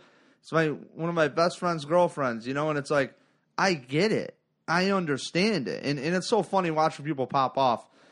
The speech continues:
on, online the first time it's suspended. "Oh, last I checked, I don't remember Crohn's getting checked for." Man, shut the fuck up. Why don't you do a Google search before you post some shit?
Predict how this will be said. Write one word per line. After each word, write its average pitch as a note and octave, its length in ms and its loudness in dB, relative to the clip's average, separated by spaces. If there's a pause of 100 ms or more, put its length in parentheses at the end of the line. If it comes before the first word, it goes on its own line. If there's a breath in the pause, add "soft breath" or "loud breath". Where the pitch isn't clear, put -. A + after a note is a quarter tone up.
(140)
on, B2+ 260 -2
online B2+ 640 -2
the A#2 60 -6
first D3 320 -2
time A#2+ 160 0
it's G#2+ 80 -6
suspended. A#2+ 360 -4
"Oh, C3+ 180 6
last D3+ 220 2
I D#3 140 4
checked, B2+ 300 0
I C3+ 40 0
don't C#3 100 0
remember C3 280 -2
Crohn's C#3+ 420 -4
getting A#2+ 220 -10
checked B2 280 -2
for." A#2 300 -4 (300 soft breath)
Man, G#3+ 220 -4
shut - 240 -8
the A2+ 80 -4
fuck - 420 -2
up. G#2 180 -2
Why C3 60 -4
don't F3 160 -6
you A3 40 -8
do G3+ 120 2
a C#3 40 -4
Google C#3 300 -2
search A#2 220 -6
before C3 180 -10
you A2+ 100 -8
post B2+ 300 -6
some A2 140 -10
shit? G#2 440 -8